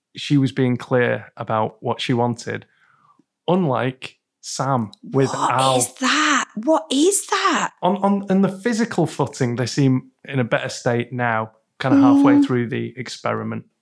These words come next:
Speaker 1: Let's call it an experiment. <laughs>
Speaker 2: Experiment.
Speaker 1: Yeah. But early stages, for the first few weeks, "Uh, I want him to touch me more. I don't want to touch him. We're not doing the kissing challenge. Okay, we'll do it for three
Speaker 2: Yeah.
Speaker 1: minutes." Now I feel I've been forced into it.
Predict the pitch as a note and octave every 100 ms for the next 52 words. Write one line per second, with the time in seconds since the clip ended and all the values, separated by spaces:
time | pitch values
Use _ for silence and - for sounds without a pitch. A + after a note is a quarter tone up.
0 | - - - G2+ A2 A#2 - - A2 G2+
1 | A2 - - - - - D3 - F3 G#3
2 | D#3+ F#3+ D#3+ - - - - - - -
3 | D3+ - F3 - - F3+ A#3 B3+ G3 -
4 | C3+ A#2+ A2+ A2+ G#2+ - D#3 D3 - G#3+
5 | F#3 - D3+ B2 D3+ G3+ - - - _
6 | _ _ _ _ _ _ - - _ -
7 | A#2+ A2+ B2 C#3 - C#3 - - D#3+ -
8 | D3 C3+ C#3 C#3 C#3 C3 - _ A#2 D3
9 | C#3 C3+ A#2+ - C3+ - C#3 C3 A#2+ _
10 | _ _ _ - B2+ C3+ D3 - C3+ C3
11 | - C#3+ - B2+ B2+ B2+ B2 - C#3 B2
12 | C3 A#2+ A#2 C3+ B2 - - - A3+ A3+
13 | - F#3 F3 - D3 F3+ D3+ F3+ D#3 C3+
14 | D3+ C3+ - D3+ D3 - D#3 F#3+ - A#3+
15 | D4